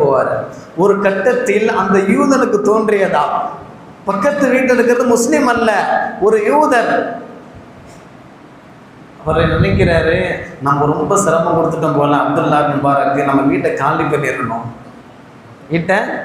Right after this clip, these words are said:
காலி பண்ணிடணும், ரொம்ப சிரமம் கொடுக்குறோம்." என்னதான் வாங்கினாலும் அப்படியே கொடுத்துட்றாப்புல. ஒரு கட்டத்தில் வீட்டை காலியும் பண்றாரு, சொந்த வீடு. அந்த யூதன் சொந்த வீட்டை காலியும் செய்கிறார்.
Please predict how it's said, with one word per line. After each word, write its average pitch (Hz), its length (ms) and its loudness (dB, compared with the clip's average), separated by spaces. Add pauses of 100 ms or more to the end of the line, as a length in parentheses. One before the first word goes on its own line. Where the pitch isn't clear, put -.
காலி 185 240 -2
பண்ணிடணும், 139 680 -2 (460)
ரொம்ப 185 260 -4
சிரமம் 170 380 0
கொடுக்குறோம்." 147 500 0 (460)
என்னதான் 208 520 2
வாங்கினாலும் 196 420 0
அப்படியே 185 360 0
கொடுத்துட்றாப்புல. 165 580 0 (720)
ஒரு 151 200 0
கட்டத்தில் 165 720 -2
வீட்டை 175 300 0
காலியும் 165 480 0
பண்றாரு, 135 460 0 (1160)
சொந்த 226 420 2
வீடு. 190 600 0 (640)
அந்த 226 220 2
யூதன் 277 460 2
சொந்த 285 360 0
வீட்டை 247 320 2
காலியும் 285 300 2
செய்கிறார். 233 680 0